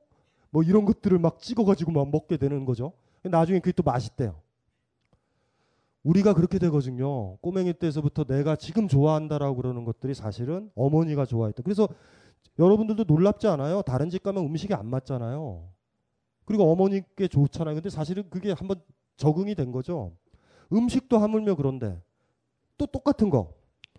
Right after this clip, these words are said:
어떤 딸이요, 어떤 남자를 좋아할 때 보면 백 프로 어머니는 예스라고 해요. 아버지는 노라고 하고. 되게 그래요. 이 결혼 반대일세?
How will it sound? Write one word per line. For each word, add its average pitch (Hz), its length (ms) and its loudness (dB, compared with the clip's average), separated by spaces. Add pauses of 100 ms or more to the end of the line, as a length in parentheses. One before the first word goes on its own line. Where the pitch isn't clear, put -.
(180)
어떤 240 400 0
딸이요, 247 600 0
어떤 220 280 -2
남자를 214 440 -2
좋아할 170 320 2
때 170 120 -10
보면 165 340 -6
백 185 200 4
프로 180 400 2
어머니는 196 580 0
예스라고 185 500 -2
해요. 87 240 -8 (720)
아버지는 160 440 2
노라고 139 380 2
하고. 92 320 -6
되게 220 380 4
그래요. 151 420 0 (360)
이 175 120 0
결혼 214 280 4
반대일세? 190 680 0